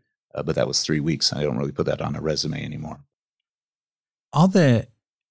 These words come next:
Speaker 2: experiences from your own childhood and, uh, you know,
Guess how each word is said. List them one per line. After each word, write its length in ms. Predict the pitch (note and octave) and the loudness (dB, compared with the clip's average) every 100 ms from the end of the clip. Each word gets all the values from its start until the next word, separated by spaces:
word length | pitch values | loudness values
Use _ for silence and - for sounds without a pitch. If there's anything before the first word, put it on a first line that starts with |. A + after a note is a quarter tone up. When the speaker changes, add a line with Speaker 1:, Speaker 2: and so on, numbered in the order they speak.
| _ | _
Speaker 2:
experiences 760 | - - - B2 A2+ G2+ - F#2 | -2 0 2 6 8 6 4 0
from 440 | - G2+ F#2 E2+ - | 2 4 4 2 -2
your 340 | G2 F2+ - _ _ _ _ _ | -2 0 -2 _ _ _ _ _
own 600 | A2 G#2 G2 F#2 E2+ E2 _ _ _ _ _ _ _ - | 4 6 8 6 4 0 _ _ _ _ _ _ _ -4
childhood 640 | - G2 F2+ F#2+ E2+ F2 - - | 2 4 4 2 -2 -4 -12 -6
and, 500 | F2+ F2 E2+ E2+ D#2+ - - - _ _ | -2 0 0 0 -2 -2 -4 -8 _ _
uh, 200 | E2+ - - | -10 -8 0
you 120 | G2+ | 2
know, 120 | E2 | 2